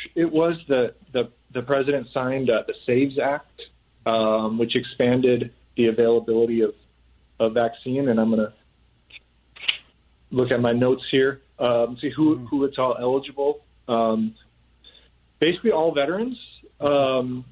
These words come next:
Speaker 1: and it's not only veterans receiving V A healthcare. It's, it's all veterans, um, as well as the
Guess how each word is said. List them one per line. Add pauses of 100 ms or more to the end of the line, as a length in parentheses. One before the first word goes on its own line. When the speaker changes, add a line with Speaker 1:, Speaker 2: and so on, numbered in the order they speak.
(160)
Speaker 1:
and
it's
not
only
veterans
receiving
V
A
healthcare. (1080)
It's, (360)
it's
all
veterans, (520)
um, (1000)
as
well
as
the